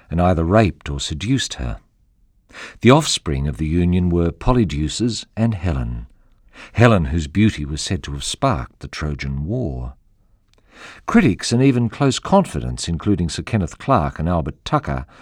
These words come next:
took a dim view of the series, fearing Nolan's prolific output had at last pushed him into slick repetition. Yet the series was a great commercial success.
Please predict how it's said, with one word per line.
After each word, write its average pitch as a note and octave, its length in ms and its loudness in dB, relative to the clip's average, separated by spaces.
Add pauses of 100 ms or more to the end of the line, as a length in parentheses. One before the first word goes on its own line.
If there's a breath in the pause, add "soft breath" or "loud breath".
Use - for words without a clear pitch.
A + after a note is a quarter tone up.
(260 loud breath)
took A#2+ 140 0
a A#2+ 40 2
dim C#3+ 280 8
view C#3+ 260 8
of D2+ 120 -4
the C#2 60 -6
series, B1 600 -8 (460 soft breath)
fearing G#2 420 6
Nolan's G#2+ 360 4
prolific G#2+ 500 2
output C3 520 2 (280 soft breath)
had F#2 140 0
at F2 120 -4
last F#2 380 2
pushed - 340 0
him C#2 160 -2
into C#2+ 220 -4
slick - 400 -2
repetition. B1 800 -4 (440 soft breath)
Yet B2 160 2
the A2+ 100 0
series A2+ 460 2
was D#2+ 140 -4
a E2+ 40 -2
great A#2 420 2
commercial C#2+ 440 -4
success. - 880 -8